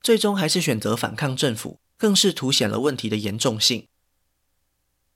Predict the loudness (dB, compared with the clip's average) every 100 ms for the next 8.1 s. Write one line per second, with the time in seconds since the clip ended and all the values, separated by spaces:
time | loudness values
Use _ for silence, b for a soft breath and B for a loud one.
0 | _ _ -4 2 4 4 4 2 2 0
1 | 0 2 0 2 0 0 2 2 2 0
2 | 0 0 0 -4 _ _ 0 4 2 2
3 | 2 2 2 0 0 0 0 0 2 2
4 | 2 0 -2 -4 -6 -12 _ _ _ _
5 | -2 0 2 2 2 0 0 -2 0 -2
6 | 0 0 0 0 0 0 -2 -2 0 0
7 | 0 -2 -2 -2 -4 -2 -2 0 0 -2